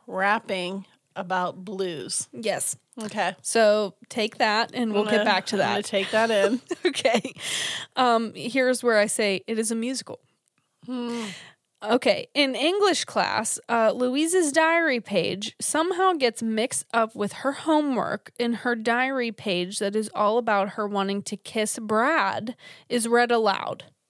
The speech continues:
Speaker 1: Oh,
Speaker 2: by the
Speaker 1: bummer.
Speaker 2: teacher. And Brad is in the class,
Speaker 1: Oh.
Speaker 2: so she's mortified.
Speaker 1: Mm.
Speaker 2: Okay?
Speaker 1: Yeah.
Speaker 2: Um, cut to a scene in the locker room after gym class, um, and there is a song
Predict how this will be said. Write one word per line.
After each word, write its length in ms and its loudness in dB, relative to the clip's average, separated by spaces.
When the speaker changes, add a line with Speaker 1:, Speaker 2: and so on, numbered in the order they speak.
Speaker 1:
Oh, 260 -6
Speaker 2:
by 180 4
the 100 2
Speaker 1:
bummer. 120 -2
Speaker 2:
teacher. 360 -4
And 160 0
Brad 240 4
is 120 2
in 140 2
the 60 -4
class, 540 -4
Speaker 1:
Oh. 100 -6
Speaker 2:
so 220 6
she's 240 -4
mortified. 520 -14
Speaker 1:
Mm. 300 -6
Speaker 2:
Okay? 400 4
Speaker 1:
Yeah. 220 -8
Speaker 2:
Um, 520 2
cut 320 2
to 240 2
a 60 6
scene 380 0
in 180 0
the 100 2
locker 540 2
room 480 -2
after 380 -2
gym 280 2
class, 560 -2
um, 300 0
and 200 0
there 220 4
is 240 2
a 280 2
song 640 2